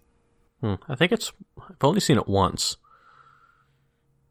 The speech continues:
I think the one that I've seen the most is probably Civil War.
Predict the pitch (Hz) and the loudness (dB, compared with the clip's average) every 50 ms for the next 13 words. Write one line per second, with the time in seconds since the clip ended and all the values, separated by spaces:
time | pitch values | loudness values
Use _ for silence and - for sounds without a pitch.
0 | _ _ _ _ _ - _ - 120 120 - - 143 160 - - 143 117 113 117 | _ _ _ _ _ -10 _ -4 -4 -2 0 0 -2 0 2 2 2 4 6 6
1 | 120 120 110 104 104 98 - - 131 113 104 98 95 95 95 92 92 98 117 135 | 4 4 4 4 2 2 2 2 2 2 2 2 0 2 2 4 6 6 6 4
2 | - - - - - - 110 - - - - - - 113 104 101 98 107 - 127 | 2 -2 -6 -6 -4 -4 -4 -4 -4 -6 -8 -6 0 4 4 6 6 4 4 2
3 | 123 127 131 127 131 127 131 131 131 131 131 - - - - - 117 113 117 107 | 2 2 2 0 0 0 0 2 2 0 0 -2 -4 0 2 4 4 4 4 2
4 | 104 107 98 98 113 139 156 185 185 | 2 2 2 2 2 2 0 -2 -6